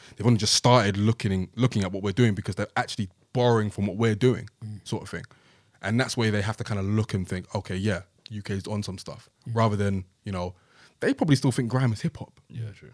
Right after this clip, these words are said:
Speaker 1: So that in itself is a mentality that means that, you know, it's gonna be hard for us to be acknowledged for stuff that we've kinda originated.
Speaker 2: It's quite interesting because, like, I feel like even if we look at other genres of music, it hasn't had the same difficulty with penetrating popular culture over there. 'Cause even if you look at someone like Amy Winehouse,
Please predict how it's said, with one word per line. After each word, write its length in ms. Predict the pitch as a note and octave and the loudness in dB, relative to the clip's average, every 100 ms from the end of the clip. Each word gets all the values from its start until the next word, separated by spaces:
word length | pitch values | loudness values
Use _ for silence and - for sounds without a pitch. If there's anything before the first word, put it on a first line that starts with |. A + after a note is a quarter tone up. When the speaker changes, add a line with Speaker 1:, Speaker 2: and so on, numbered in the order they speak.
| _ | _
Speaker 1:
So 160 | - A#2 | -6 -2
that 260 | C3+ F#3+ C#3 | 4 4 8
in 100 | C3 | 6
itself 420 | - F3+ B2+ - | 6 6 6 4
is 120 | G#2 | 2
a 40 | |
mentality 520 | G#2 G#2 B2 A#2+ G2+ F#2+ | 2 4 6 4 4 0
that 320 | F#2+ F#2 - | -2 -2 0
means 280 | A2 G#2 F#2+ | 2 2 2
that, 300 | G2 - _ | -2 -2 _
you 80 | A#2+ | -4
know, 240 | F2+ E2+ - | -4 -4 -6
it's 120 | G#2+ | -4
gonna 140 | B2 A2 | 0 2
be 80 | G2+ | 2
hard 300 | A#2 A2+ - | 4 2 2
for 120 | - | -6
us 120 | G#2 | -6
to 40 | |
be 120 | - F#2+ | -6 -4
acknowledged 280 | G#2+ G2 G2+ | -2 -2 -4
for 60 | |
stuff 220 | - G2 | -6 -6
that 180 | F#2+ - | -6 -8
we've 160 | G#2 G2 | -8 -8
kinda 200 | - G2+ | -6 -4
originated. 560 | D2+ A2 G2+ F2+ - - _ | -2 -2 -2 -6 -8 -14 _
Speaker 2:
It's 80 | E4 | -8
quite 180 | E4+ - | -4 -2
interesting 340 | A3 F3 - C#3 | -2 -2 0 0
because, 240 | C3+ C#3+ | 0 -2
like, 120 | D3 | -4
I 20 | |
feel 180 | E3+ G#3 | -2 0
like 260 | F#3 D3+ A#2+ _ - - - | 0 -2 -6 _ -20 -20 -6
even 180 | F#3+ G#3 | -2 0
if 80 | G3 | 4
we 80 | |
look 160 | F#3+ E3+ | 2 2
at 80 | D#3 | -2
other 160 | D#3+ | 0
genres 320 | C#3+ D#3 C#3+ B2 | 0 0 0 0
of 80 | |
music, 440 | D3 E3 A#2+ - _ - | 0 -2 -4 -8 _ -12
it 160 | C#3 C3 | -8 -2
hasn't 420 | F3 E3+ C3+ - | -2 -2 -4 -8
had 260 | - D3+ B2 | -4 -4 -2
the 60 | B2+ | -4
same 280 | - D3 | -2 -2
difficulty 640 | B2 D3+ - - C#3 A#2+ C#3 | -2 -4 -8 -6 -4 -2 -2
with 360 | B2+ B2+ A#2+ _ _ _ _ _ - | -2 -2 -4 _ _ _ _ _ -6
penetrating 840 | D#3 C3+ - D3 B2 B2+ A#2+ A#2 _ _ - | -2 -2 -2 -2 -2 -2 -2 -4 _ _ -10
popular 260 | - B2 B2+ | -8 -4 -4
culture 320 | C#3+ G#2+ C3 | -4 -6 -6
over 100 | A#2+ | -4
there. 200 | D3+ B2+ | -6 -4
'Cause 140 | B2 | -4
even 160 | C#3 E3+ | -4 -4
if 100 | E3+ | -4
you 60 | D#3+ | -4
look 120 | D3 | -4
at 80 | D#3 | -4
someone 220 | D3 C3+ | -4 -4
like 100 | B2+ | -4
Amy 180 | D3 C3+ | -4 -4
Winehouse, 520 | D3 C3 B2 - | -4 -4 -6 -8